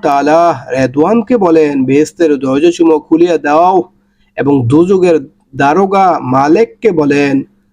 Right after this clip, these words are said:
আহমদ সাল্লাল্লাহু আলাইহি সাল্লামের রোজাদার উম্মতের জন্য দোজখের দরজাসমূহ বন্ধ করিয়া দাও।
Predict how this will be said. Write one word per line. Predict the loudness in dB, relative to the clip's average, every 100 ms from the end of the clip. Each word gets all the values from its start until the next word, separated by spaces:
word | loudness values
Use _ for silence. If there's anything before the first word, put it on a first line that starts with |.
| -8
আহমদ | -8 -4 -2 -2 -4
সাল্লাল্লাহু | -6 -4 -2 -2 0 0 0
আলাইহি | 0 -2
সাল্লামের | -2 0 2 2 0 -2 -2
রোজাদার | -2 0 0 0 -2
উম্মতের | 0 -2 -2 -2
জন্য | 0 -2 -2
দোজখের | -2 -2 0 2 0
দরজাসমূহ | 0 -4 -2 -4 -2 0 0
বন্ধ | 0 0 0
করিয়া | -2 -2 -4 -6
দাও। | -8 -8 -8 -10